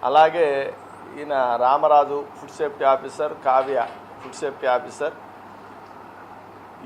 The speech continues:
ఈరోజు ఈ ఫుడ్ సేఫ్టీ డే సందర్భంగా మీ అందరికీ ఒక విజ్ఞప్తి ఏంటంటే, ఎక్కడైనా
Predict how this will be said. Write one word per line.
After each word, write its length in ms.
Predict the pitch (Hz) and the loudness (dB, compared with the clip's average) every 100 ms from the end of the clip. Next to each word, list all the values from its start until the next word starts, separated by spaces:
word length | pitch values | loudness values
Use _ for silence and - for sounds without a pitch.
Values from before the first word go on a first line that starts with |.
| 151 | -12
ఈరోజు 500 | 156 165 190 185 170 165 | -4 -2 -2 -4 -12 -14
ఈ 440 | 170 170 165 156 143 - | -16 -14 -14 -14 -16 -16
ఫుడ్ 140 | 160 | -14
సేఫ్టీ 680 | - 196 190 190 180 175 170 - - - - - - 143 | -4 -4 -4 -10 -10 -10 -10 -14 -20 -20 -20 -20 -12 -4
డే 280 | 160 175 | -2 -2
సందర్భంగా 680 | 170 156 151 160 151 160 165 | -2 -2 2 2 2 -2 -2
మీ 160 | 156 143 | -2 -4
అందరికీ 360 | 135 156 151 | -2 -4 -6
ఒక 100 | 143 | -10
విజ్ఞప్తి 500 | 127 127 151 156 147 | -8 -8 -6 -6 -6
ఏంటంటే, 580 | 135 135 135 151 135 - - - - - - - - - - - - - - - | -6 -6 -6 -6 -6 -8 -16 -20 -20 -20 -20 -20 -20 -20 -20 -20 -20 -20 -20 -6
ఎక్కడైనా 720 | 135 139 170 185 185 156 127 | -6 -2 0 2 4 2 2